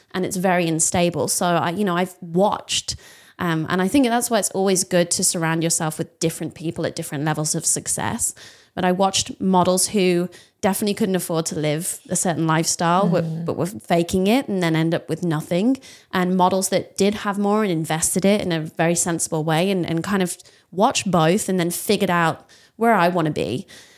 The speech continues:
Speaker 1: Um, and
Speaker 2: Mm.
Speaker 1: I remember, um, this is probably really bad for someone as a model, but I remember my agency telling me, "You need a boss bitch bag, um, a designer expensive bag." And I thought,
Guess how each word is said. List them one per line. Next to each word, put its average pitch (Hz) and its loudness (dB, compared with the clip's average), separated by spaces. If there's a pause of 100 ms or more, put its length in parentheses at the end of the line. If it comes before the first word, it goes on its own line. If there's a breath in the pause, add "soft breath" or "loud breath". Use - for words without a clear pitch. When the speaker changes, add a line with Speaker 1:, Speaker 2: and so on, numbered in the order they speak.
(140 loud breath)
Speaker 1:
Um, 170 2
and 165 0
Speaker 2:
Mm. 180 0
Speaker 1:
I 180 0
remember, 180 0
um, 160 -4
this 180 0
is 180 -4
probably 165 0
really 147 -2
bad 127 -6
for 175 -8
someone 160 -4
as 165 -4
a 165 -4
model, 180 -4
but 165 -4 (160 loud breath)
I 180 -2
remember 190 0
my 185 -4
agency 180 -4
telling 175 -2
me, 175 0
"You 175 -2
need 175 0
a 165 0
boss 160 -4 (480)
bitch - 0
bag, 170 0 (480 loud breath)
um, 160 -2
a 180 0
designer 165 0
expensive 160 -6
bag." 151 -4 (160)
And 202 -6
I 208 -2
thought, - -8